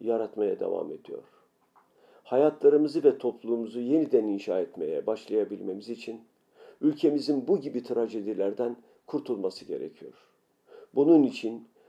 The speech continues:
bu felaketin kayıp temellerini tümüyle ortaya çıkarmamız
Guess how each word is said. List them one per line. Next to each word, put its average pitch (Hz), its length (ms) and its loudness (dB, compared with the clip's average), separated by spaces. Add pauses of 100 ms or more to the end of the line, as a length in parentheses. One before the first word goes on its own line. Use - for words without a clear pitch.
(200)
bu 151 140 4
felaketin 123 800 0
kayıp 139 440 -2
temellerini 107 720 0 (440)
tümüyle 180 520 4
ortaya 117 480 0
çıkarmamız 104 760 -2